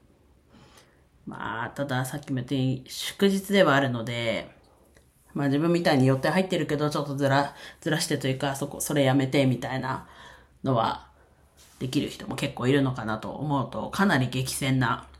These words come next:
状況だと思うんですが、ぜひともね、行きたいなというところで、で、そこで今日のこう、推し、二人推し復活っていうところで話して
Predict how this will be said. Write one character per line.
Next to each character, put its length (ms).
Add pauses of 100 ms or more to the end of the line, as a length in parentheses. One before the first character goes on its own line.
(1120)
状 100
況 140
だ 120
と 120
思 140
う 20
ん 20
で 80
す 160
が、 360 (100)
ぜ 140
ひ 100
と 80
も 80 (100)
ね、 200
行 40
き 100
た 160
い 60
な 140
と 260 (120)
い 100
う 80
と 160
こ 100
ろ 140
で、 480 (100)
で、 100
そ 140
こ 140
で 200
今 260
日 60
の 120
こ 420
う、 60
推 40
し、 760 (180)
二 220
人 120
推 40
し 160
復 180
活 240
っ 40
て 160
い 40
う 40
と 100
こ 140
ろ 100
で 240 (560)
話 360
し 40
て 360